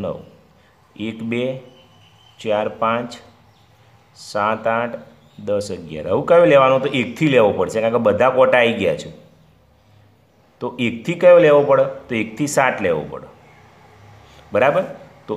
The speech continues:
એકથી સાત લઈએ તો પણ કયો પરિભ્રમણ થાય? અડધું. એ રીતના બેથી આઠ લેવાય, ત્રણથી નવ લેવાય, ચારથી દસ લેવાય, પાંચથી અગિયાર લો તો પણ એ જ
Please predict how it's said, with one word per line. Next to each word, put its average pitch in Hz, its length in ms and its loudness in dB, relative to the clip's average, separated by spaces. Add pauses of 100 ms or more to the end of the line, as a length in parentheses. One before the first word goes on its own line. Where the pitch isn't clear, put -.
(200)
એકથી 135 480 -6 (1400)
સાત 123 340 -2 (100)
લઈએ 71 220 -14 (100)
તો 113 200 -6
પણ 135 180 -2
કયો 151 220 0
પરિભ્રમણ 131 580 -2
થાય? 117 160 -4 (160)
અડધું. 90 320 -6 (300)
એ 123 40 -10
રીતના 139 300 0
બેથી 127 340 0 (140)
આઠ 131 220 -2
લેવાય, 131 320 4
ત્રણથી 120 420 -2
નવ 131 240 2
લેવાય, 123 320 4
ચારથી 120 460 -2
દસ 123 240 0
લેવાય, 117 280 2
પાંચથી 104 440 -2
અગિયાર 131 360 0
લો 85 60 0 (460)
તો 135 120 -6 (100)
પણ 143 140 0 (180)
એ 135 60 -4
જ 107 80 -14